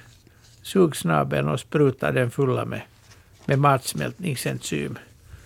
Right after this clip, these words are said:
Och så efter, efter en stund så suger de upp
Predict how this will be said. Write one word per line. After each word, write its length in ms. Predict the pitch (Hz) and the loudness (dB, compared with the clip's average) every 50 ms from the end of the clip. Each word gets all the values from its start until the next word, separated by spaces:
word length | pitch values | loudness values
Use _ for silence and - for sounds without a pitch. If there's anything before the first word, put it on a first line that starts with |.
| - - - - - - - - - - - - - - - - - - - - _ - | -20 -20 -20 -20 -20 -20 -20 -20 -20 -20 -20 -20 -20 -20 -20 -20 -20 -20 -20 -20 _ -8
Och 120 | - 131 | -6 -6
så 140 | - - 131 | -4 -4 -4
efter, 340 | - - 127 - - - - | -4 -4 -6 -8 -6 -4 -2
efter 340 | - 123 - - - 175 165 | -2 -2 -2 0 4 6 6
en 120 | 165 147 | 6 4
stund 300 | - - 170 156 139 - | 4 2 2 2 2 0
så 100 | - 139 | -2 -4
suger 400 | 131 - 156 143 135 131 135 127 | -2 2 2 4 4 4 2 0
de 120 | 117 123 135 | 0 0 -2
upp 320 | 127 120 - - - | -2 -4 -8 -12 -16